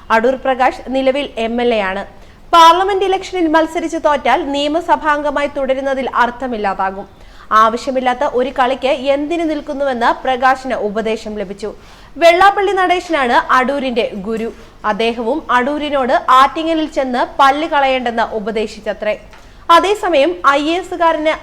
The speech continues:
അച്ഛന്റെ വഴിയിലേക്ക് തിരിയാൻ നേരത്തെ താല്പര്യമുണ്ടായിരുന്നു. ഐ എ എസിൽ നിന്നും വിരമിക്കാൻ അദ്ദേഹത്തിന്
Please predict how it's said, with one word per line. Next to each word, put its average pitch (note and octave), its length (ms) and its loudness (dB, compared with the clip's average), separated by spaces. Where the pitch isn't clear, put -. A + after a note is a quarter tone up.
അച്ഛന്റെ D#4+ 440 -2
വഴിയിലേക്ക് C#4+ 540 -2
തിരിയാൻ C4 280 -2
നേരത്തെ B3+ 400 -2
താല്പര്യമുണ്ടായിരുന്നു. A3 920 -4
ഐ A#3+ 40 -2
എ - 100 4
എസിൽ C4+ 280 -2
നിന്നും C4+ 220 0
വിരമിക്കാൻ C#4 480 -2
അദ്ദേഹത്തിന് B3+ 500 -2